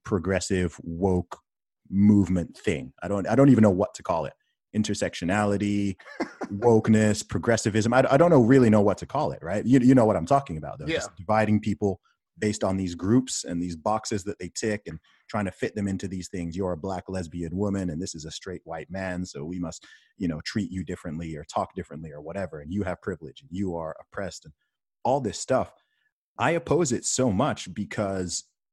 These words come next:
Speaker 1: it is, I, I view it, like you said, I, I think it's extremely divisive. As far as I'm, perf-, as far as I'm concerned, it's a, it's a pure negative. I don't see the benefit of it. Do you see what I mean? The, I
Speaker 2: Yeah.
Speaker 1: think the benefit to the people in power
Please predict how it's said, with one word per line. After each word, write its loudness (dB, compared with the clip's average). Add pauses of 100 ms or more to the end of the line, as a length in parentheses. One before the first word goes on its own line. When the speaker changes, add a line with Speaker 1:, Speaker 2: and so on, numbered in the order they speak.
Speaker 1:
it -4
is, -2 (480)
I, -6
I 0
view 0
it, -2
like 0
you 0
said, -2
I, 0
I -2
think 0
it's -6
extremely 0 (500)
divisive. 0
As -4
far 2
as 2
I'm, 4
perf-, -4 (300)
as -2
far 2
as 4
I'm 2
concerned, 0 (600)
it's 2
a, -2 (440)
it's 0
a -2 (160)
pure 4
negative. 0
I -4
don't 4
see -2
the 2
benefit -4
of -16
it. -20 (220)
Do -6
you -4
see 0
what 4
I 2
mean? 2 (300)
The, 2
I 2
Speaker 2:
Yeah. 4
Speaker 1:
think 2
the 8
benefit 4
to -4
the -2
people 2
in -2
power -2